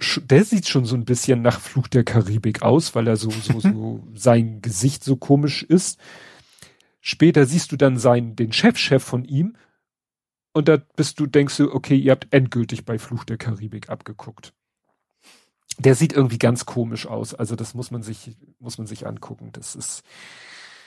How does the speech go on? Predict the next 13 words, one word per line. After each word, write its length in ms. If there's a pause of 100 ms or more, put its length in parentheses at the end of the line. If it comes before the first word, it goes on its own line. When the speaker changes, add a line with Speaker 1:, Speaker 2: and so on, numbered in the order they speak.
(360)
Speaker 1:
ja, 200
ich 160
weiß 280
nicht. 160
Ich 120
weiß 280
nicht, 160
was 160
die 100
sich 200
dabei 360
gedacht 460
haben. 420